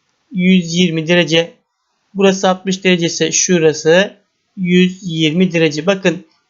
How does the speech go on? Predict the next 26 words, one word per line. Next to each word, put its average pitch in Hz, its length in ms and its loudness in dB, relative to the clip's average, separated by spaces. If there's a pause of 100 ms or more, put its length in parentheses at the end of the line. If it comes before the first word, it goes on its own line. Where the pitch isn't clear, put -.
iki 190 260 -8
tane 214 300 -4
kenar 214 300 0
uzunluğu 165 360 -4
çizgili, 180 520 -2
çift 190 260 -4
çizgili, 160 560 -2 (140)
çizgili, 180 480 0
çift 190 240 -4
çizgili. 147 500 -6 (260)
Aradaki 202 560 -2
açılar 196 460 -2
ne 208 60 -6
oldu? 196 520 -2 (640)
Yüz 190 280 2
yirmi, 202 220 0
yüz 170 140 0
yirmi 208 160 -2
eş 185 160 -2
oldu. 139 220 -2
O 185 100 0
zaman 202 420 0
bu 247 340 0 (220)
eş 226 320 -2 (100)
iki 190 280 -10
üçgen. 185 420 -4